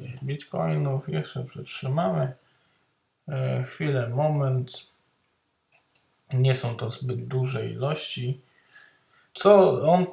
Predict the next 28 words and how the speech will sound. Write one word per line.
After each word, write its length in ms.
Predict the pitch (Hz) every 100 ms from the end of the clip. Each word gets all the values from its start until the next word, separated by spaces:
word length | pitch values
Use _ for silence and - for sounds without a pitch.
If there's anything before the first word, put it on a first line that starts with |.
| -
Bitcoin, 480 | 151 180 - 160
może 260 | 156 156 151
za 100 | 135
sobą 380 | 131 143 135 123
ciągnąć, 580 | 127 151 143 135 131 123
będzie 320 | 143 131 117
również 420 | 110 120 117 117
pociągnięcie, 1000 | - 127 127 113 104 101 - 117 110 123 -
e, 140 | - 110
innych 720 | - 120 113 107 101 127 - - - - _ -
kryptowalut. 1000 | - 117 - - 117 110 110 110 107 - - _ - _ - - _ _ _ - - _ _ _ - -
Zresz-, 460 | 127 120 127 - -
zresztą 500 | 127 127 123 - 107
w 40 |
ostatnim 500 | 110 - 127 131 123
czasie 400 | - 110 131 135 - - - - _
to 100 | 127
nie 220 | 120 123
Bitcoin 480 | 190 202 - 110 104
pierwszy 380 | 113 104 - -
poszedł 420 | - - 113 101
w 40 |
górę. 260 | - 113 107
Proszę 260 | 131 131 127
tylko 200 | - -
spojrzeć 440 | - 123 127 127
na 100 | 123
pozostałe. 720 | - 139 135 - 135 120 -